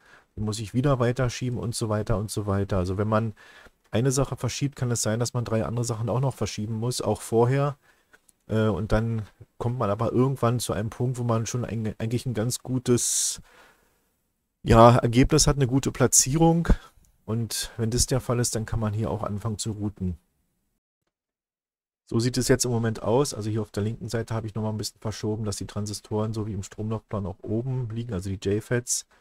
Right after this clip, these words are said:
Äh, dann habe ich hier drunter diese Widerstände. Hier ist diese Z-Diode, die da im Stromlaufplan ist, die da zwischen,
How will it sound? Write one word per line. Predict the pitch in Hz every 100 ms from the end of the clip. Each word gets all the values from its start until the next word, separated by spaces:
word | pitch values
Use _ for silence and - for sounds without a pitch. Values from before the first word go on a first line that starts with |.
| _ _ _ _
Äh, | - 98
dann | 95 98
habe | 101
ich | 101
hier | 101
drunter | 98 101 98
diese | 98 92
Widerstände. | 107 131 - 117 120 120
Hier | 101 104
ist | 104 -
diese | 101 101 95 90 - _ _ _ _ _
Z-Diode, | - 120 151 135 135 135 120
die | 120
da | 117
im | 92 110
Stromlaufplan | - 117 120 - 123 117
ist, | 120 120 - -
die | 104
da | 101 101
zwischen, | - 107 - 107 104 101 101